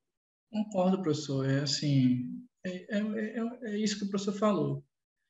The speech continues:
Essa questão da, é, da, da possibilidade de superar essa, essa lógica instrumental do direito dentro do, do nosso sistema, como foi colocado aí, é,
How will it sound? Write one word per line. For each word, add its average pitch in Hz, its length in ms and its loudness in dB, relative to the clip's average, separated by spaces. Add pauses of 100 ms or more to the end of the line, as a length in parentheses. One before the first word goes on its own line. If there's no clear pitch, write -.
(160)
Essa - 120 -4
questão 226 480 6
da, 139 560 6 (1160)
é, 135 500 0 (520)
da, - 120 -8
da 147 160 2
possibilidade 143 460 6
de - 120 0
superar 135 760 8
essa, 143 680 -2
essa 143 280 -4
lógica 143 680 6
instrumental 143 1080 4
do 143 140 4
direito 143 340 6
dentro 151 220 2
do, 135 300 2
do 135 60 0
nosso 135 360 0
sistema, 151 840 4
como 139 160 -4
foi 143 100 -4
colocado 139 460 2
aí, 165 540 2 (1300)
é, 135 600 4